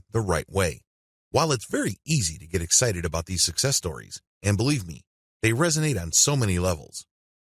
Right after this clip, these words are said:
Who wouldn't want to own their time? Who wouldn't want to work on their own terms?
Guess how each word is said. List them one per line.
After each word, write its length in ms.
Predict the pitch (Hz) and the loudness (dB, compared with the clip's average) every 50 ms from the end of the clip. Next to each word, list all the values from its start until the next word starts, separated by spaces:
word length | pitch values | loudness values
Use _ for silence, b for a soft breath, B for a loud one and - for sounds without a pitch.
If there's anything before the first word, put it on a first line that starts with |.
| _ | _
Who 140 | - 226 208 | -2 0 2
wouldn't 240 | 180 208 165 117 101 | 2 2 2 2 2
want 140 | 101 95 87 | 2 2 0
to 60 | - - | -2 -2
own 240 | 92 98 95 87 82 | 0 0 2 0 0
their 160 | 85 85 80 | -2 -4 -6
time? 420 | - - 92 85 - - - - _ _ _ _ _ _ _ _ _ _ | -6 -6 -8 -8 -10 -12 -18 -20 _ _ _ _ _ _ _ _ _ _
Who 140 | - 240 233 | -2 0 0
wouldn't 240 | 233 214 175 151 131 | 0 0 0 0 2
want 140 | 127 117 101 | 0 0 0
to 60 | 87 | 0
work 240 | 87 101 98 - - | 0 0 0 0 -2
on 120 | 90 87 | -4 -4
their 180 | 85 82 82 87 | -2 -2 0 0
own 180 | 92 87 80 | 0 0 -2
terms? 560 | - - 95 92 85 - - - _ - - | -2 -2 -2 -2 -2 -4 -10 -18 _ -20 -20